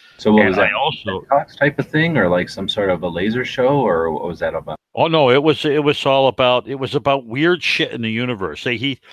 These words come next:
Speaker 2: I guess when he does a big show like that, he, and he packed the place. I mean, absolutely. The, I think the, the place holds, like,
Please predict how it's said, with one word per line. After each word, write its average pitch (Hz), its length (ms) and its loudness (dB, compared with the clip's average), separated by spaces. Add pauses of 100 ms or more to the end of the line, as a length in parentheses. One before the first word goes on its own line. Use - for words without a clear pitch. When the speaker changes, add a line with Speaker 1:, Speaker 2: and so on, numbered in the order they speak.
(240)
Speaker 2:
I 123 80 0
guess 170 300 -2
when 156 120 2
he 143 200 -2
does 147 320 2
a 127 60 0
big - 240 -4
show 143 280 0
like 104 200 2
that, 92 160 -2
he, 113 80 -8
and 120 120 -4
he 135 200 -8
packed 113 340 -4
the 90 80 -14
place. - 380 -20 (100)
I 107 100 -8
mean, 90 240 -14 (180)
absolutely. 110 600 -4 (520)
The, 113 300 -12
I 113 100 0
think - 220 -6
the, 107 180 -4 (100)
the 101 100 -4
place 127 320 -2
holds, 123 280 0
like, 101 220 -2